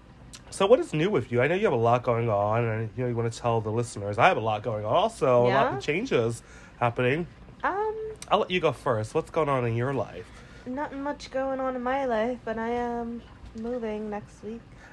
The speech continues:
Speaker 1: Okay, cool. Anyway, in my life, I'm kidding. No, go ahead. <laughs> Go.
Speaker 2: Okay.
Speaker 1: <laughs>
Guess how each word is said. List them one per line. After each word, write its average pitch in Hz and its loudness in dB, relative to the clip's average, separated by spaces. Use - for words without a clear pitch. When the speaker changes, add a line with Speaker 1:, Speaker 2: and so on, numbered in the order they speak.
Speaker 1:
Okay, 233 6
cool. 196 4
Anyway, 170 6
in 156 4
my 220 8
life, 165 8
I'm 151 4
kidding. 135 6
No, 151 10
go 175 10
ahead. 147 6
<laughs> - -
Go. 208 8
Speaker 2:
Okay. 147 -4
Speaker 1:
<laughs> - 4